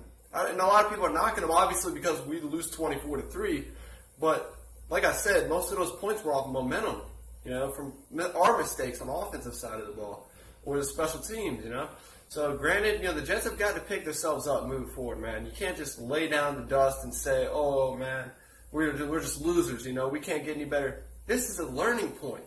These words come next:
You've got to learn from this, and you've got to take this and move, and move forward, man. You got a home game,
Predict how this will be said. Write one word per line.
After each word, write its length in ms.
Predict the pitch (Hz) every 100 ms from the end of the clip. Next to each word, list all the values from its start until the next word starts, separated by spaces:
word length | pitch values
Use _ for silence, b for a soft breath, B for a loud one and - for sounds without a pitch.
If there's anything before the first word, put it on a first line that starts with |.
| -
You've 120 | 170
got 160 | 214 165
to 60 |
learn 360 | 135 156 202 190
from 140 | 147
this, 280 | 123 113 - - B B
and 80 | 127
you've 100 | 139
got 120 | 170
to 60 | -
take 340 | - 170 165
this 300 | 151 139 -
and 160 | 123 123
move, 280 | 139 123 120 - 123
and 140 | 135
move 180 | 175 175
forward, 260 | 160 139 113
man. 180 | 113 123
You 60 |
got 140 | 156 151
a 20 |
home 320 | 156 170 175
game, 260 | 165 160